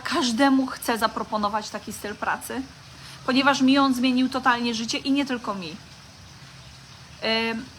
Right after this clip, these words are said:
zaproponowałam produkty tysiącom ludzi i, i większość z nich jest, y, k-, są, są to zadowoleni klienci, którzy mają poprawę na zdrowiu,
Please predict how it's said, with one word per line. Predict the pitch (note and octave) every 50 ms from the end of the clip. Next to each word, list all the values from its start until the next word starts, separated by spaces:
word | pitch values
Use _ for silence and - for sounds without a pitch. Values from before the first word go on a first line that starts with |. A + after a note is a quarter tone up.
| - - - - - -
zaproponowałam | A3+ G#3+ A#3+ B3 - D4 C#4 C#4 D4 C4 C4+ C4 C#4 C#4 C#4 C#4 C4+ C4 B3+
produkty | - D4 C4 A3+ B3 C4 C4 - - C#4 C4 C4+ C#4 C#4+ C#4+ - - - - -
tysiącom | D4+ D4 - - D#4 C4+ C4+ C4 - B3 A3 G#3
ludzi | F#3+ F3+ F3+ F3 - F3+ A#3 C4 - - - - - - - - - - - - - - - - - - - - - - - - -
i, | A3+ G3+ - - - - - - - - -
i | A#3+ G#3
większość | G3 A#3+ C#4 E4 - - - F4+ D4
z | B3 A3+
nich | B3 C4 C#4+ C4+ -
jest, | C4 B3+ B3 -
y, | - - A#3+ A#3 A3+ A3+ A3+ A3 A3+ -
k-, | - - - - G#3+ F#3+ - -
są, | - C4 A#3 A#3 A#3 - - B3+ B3+
są | - C4 B3
to | C4 C4 A#3+
zadowoleni | G#3+ A#3+ A3+ G#3 A3 G#3 A3+ A3+ A3+ A3+ A3 A3
klienci, | - - A3+ G#3 G3+ F#3+ F#3+ F#3 F3+ - - D#3 B2+ - - - - - - - - - - - - - - - - - -
którzy | - - C4 C4 B3+ A#3 B3+ A#3+ A#3+ B3 B3 - - - -
mają | A3 A3+ A#3 A#3+ A#3+ B3 A#3
poprawę | B3+ A#3+ A#3+ C4+ B3 A#3+ A#3 B3
na | A#3 A#3+ A3+
zdrowiu, | G#3+ G#3 G#3+ G3+ G3 G#3 F3+ F3 F3 D#3+